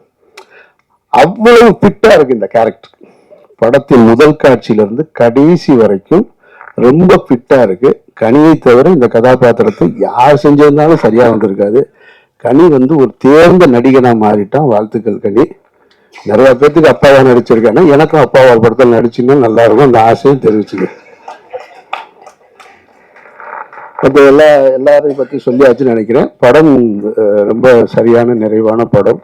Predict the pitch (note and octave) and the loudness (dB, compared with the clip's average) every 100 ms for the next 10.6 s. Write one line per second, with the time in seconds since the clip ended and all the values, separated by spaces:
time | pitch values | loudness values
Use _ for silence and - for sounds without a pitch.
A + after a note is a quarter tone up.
0 | _ G2+ G2+ G2+ B2 G2+ G#2+ A2+ G2 G2 | _ -2 0 0 -2 -2 -2 -2 -4 -4
1 | A2+ - _ _ _ _ _ A#2+ A2 G2+ | -4 -4 _ _ _ _ _ -4 -2 0
2 | F#2 F#2+ - _ _ _ A#2+ B2 A#2+ G#2 | -2 -4 -10 _ _ _ -2 2 2 2
3 | F#2+ F#2 F2+ F2 _ _ _ _ C#3 C#3+ | 2 -2 -4 -8 _ _ _ _ 0 2
4 | C3+ B2 A#2+ A2+ D3 G#3 - _ _ _ | 2 2 0 0 -2 -4 -10 _ _ _
5 | _ _ _ _ _ _ _ _ _ - | _ _ _ _ _ _ _ _ _ -10
6 | A2 F#2+ _ _ _ _ _ _ _ _ | -10 -12 _ _ _ _ _ _ _ _
7 | _ _ _ _ _ - _ _ _ _ | _ _ _ _ _ -20 _ _ _ _
8 | _ _ _ _ _ _ - D3+ D#3 C#3+ | _ _ _ _ _ _ -4 -2 0 0
9 | A#2 G2+ - B2+ B2 A#2 D#3 G3 G3 D3 | 0 -2 -2 0 0 0 0 0 0 -2
10 | B2 A2 A#2 A2 G2+ | -4 -4 -4 -6 -10